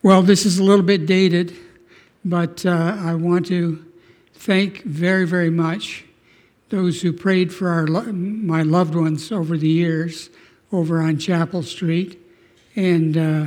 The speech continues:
thank you very much for those who came to Laird's funeral. And, uh, your smiling faces were a real blessing, I can assure you, because m-,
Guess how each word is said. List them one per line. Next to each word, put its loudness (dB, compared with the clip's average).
thank -2
you 0
very 0
much -2
for -4
those -2
who -6
came -2
to -6
Laird's -2
funeral. -2
And, 0
uh, 0
your -2
smiling 0
faces -2
were 0
a 0
real 0
blessing, -2
I 0
can -4
assure 0
you, 2
because -2
m-, 2